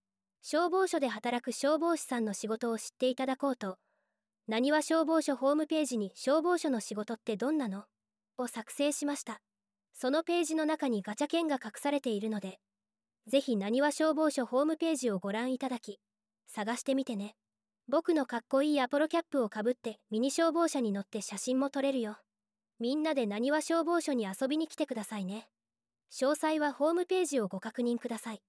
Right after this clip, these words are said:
問い合わせ、なにわ消防署、予防担当、電話、六六四一のゼロ一一九、ファックス、六六三四のゼロ一一九。警察だより、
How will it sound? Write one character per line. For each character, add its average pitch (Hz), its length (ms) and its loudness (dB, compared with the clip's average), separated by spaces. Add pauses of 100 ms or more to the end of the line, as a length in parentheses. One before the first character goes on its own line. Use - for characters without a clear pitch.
(440)
問 269 200 0
い 320 60 2
合 320 80 2
わ 311 80 0
せ、 226 220 -6 (520)
な 220 120 0
に 277 120 4
わ 311 120 4
消 320 220 2
防 302 180 2
署、 214 260 -4 (480)
予 233 140 6
防 311 220 4
担 285 200 0
当、 220 280 -8 (160)
電 240 180 0
話、 233 160 -2 (440)
六 285 260 2
六 254 240 2
四 247 240 2
一 233 180 -2
の 226 120 0
ゼ 262 140 2
ロ 262 80 2
一 214 280 -4
一 - 220 -10
九、 220 360 -6
フ - 120 -6
ァ 285 40 2
ッ - 40 -4
ク - 140 -12
ス、 - 200 -6 (320)
六 269 240 4
六 269 180 2
三 277 260 0
四 285 200 2
の 262 100 0
ゼ 269 160 2
ロ 262 80 4
一 220 260 -4
一 - 280 -8
九。 214 240 -8 (560)
警 269 200 2
察 320 240 -4
だ 320 80 2
よ 302 140 0
り、 220 140 -8